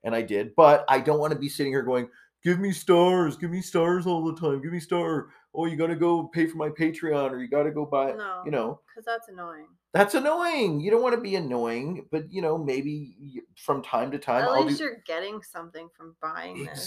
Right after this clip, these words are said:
Speaker 1: Exactly. You're gonna buy coffee
Speaker 2: <laughs>
Speaker 1: anyways, so why not get the, the most curated, best two single origin coffees combined?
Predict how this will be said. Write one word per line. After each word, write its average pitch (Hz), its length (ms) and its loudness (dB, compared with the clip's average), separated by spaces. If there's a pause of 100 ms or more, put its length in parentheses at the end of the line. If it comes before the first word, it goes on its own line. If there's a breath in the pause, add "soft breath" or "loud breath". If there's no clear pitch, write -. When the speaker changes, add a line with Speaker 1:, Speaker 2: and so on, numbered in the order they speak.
(100)
Speaker 1:
Exactly. 160 500 -2
You're 156 140 -2
gonna 170 160 2
buy 160 200 6
coffee 156 480 6
Speaker 2:
<laughs> 120 60 0
Speaker 1:
anyways, 147 480 0
so 254 100 2
why 135 280 2
not 151 320 0
get 131 280 2 (540 soft breath)
the, 135 280 2
the 135 100 4
most 143 280 2 (160)
curated, 147 600 0
best 139 500 2 (220)
two 151 240 -6
single 151 360 -2
origin 127 480 0
coffees 131 520 0
combined? 117 760 -2